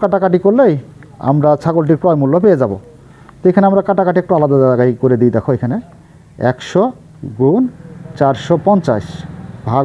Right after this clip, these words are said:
হচ্ছে কত? পনেরো। তো এই পনেরো দ্বারা এই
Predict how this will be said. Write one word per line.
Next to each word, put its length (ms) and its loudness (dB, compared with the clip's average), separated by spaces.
হচ্ছে 260 -2
কত? 140 -2
পনেরো। 260 0
তো 60 -8
এই 140 2
পনেরো 300 4
দ্বারা 180 2
এই 40 0